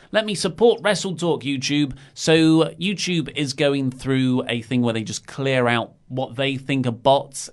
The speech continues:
inactive accounts. Uh, and, yeah, a lot of people have been unsubscribed from us. That's what we've sort of been saying. If, just check you are still subscribed,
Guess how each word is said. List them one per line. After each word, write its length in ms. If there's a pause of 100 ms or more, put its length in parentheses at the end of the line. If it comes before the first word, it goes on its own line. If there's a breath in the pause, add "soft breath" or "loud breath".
(120)
inactive 480
accounts. 880 (680 soft breath)
Uh, 380 (140)
and, 360
yeah, 320
a 40
lot 140
of 40
people 240
have 100
been 180
unsubscribed 760
from 180
us. 220
That's 180
what 120
we've 100
sort 120
of 40
been 140
saying. 460 (300 soft breath)
If, 200
just 200
check 360
you 160
are 180
still 280
subscribed, 840